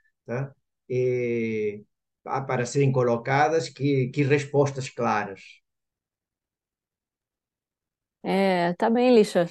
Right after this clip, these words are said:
Speaker 2: É, muito interessante as suas colo-, ah, muito interessantes as suas colocações. E, de fato, a gente vai ter que aguardar, né, pra ver se, se essas condições vão, vão se manter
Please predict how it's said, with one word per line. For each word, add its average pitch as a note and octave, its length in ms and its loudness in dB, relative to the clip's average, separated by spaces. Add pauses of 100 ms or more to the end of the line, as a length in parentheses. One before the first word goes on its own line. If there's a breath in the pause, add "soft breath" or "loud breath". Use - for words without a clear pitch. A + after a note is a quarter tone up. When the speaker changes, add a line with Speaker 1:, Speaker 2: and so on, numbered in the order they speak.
Speaker 2:
É, E3 300 -4
muito G3 300 2
interessante G3 560 2
as F#3 80 -4
suas F3+ 180 0
colo-, E3+ 200 2 (180)
ah, E3 120 -4
muito F#3 300 0
interessantes E3+ 580 0
as E3 100 -2
suas D#3 180 -4
colocações. F#3+ 920 0 (880 soft breath)
E, G3 280 6
de F3 120 2
fato, E3+ 300 2
a F#3+ 40 2
gente G3 260 -2
vai G3 160 4
ter G3 160 0
que G3+ 380 0
aguardar, F#3 600 2
né, G#3 140 -2
pra F3+ 200 2
ver F#3 200 2
se, F3 640 0 (580)
se - 160 -4
essas F3 260 2
condições F3+ 1300 0
vão, D#3+ 760 0
vão D3+ 160 -2
se F3+ 160 -2
manter F#3+ 760 4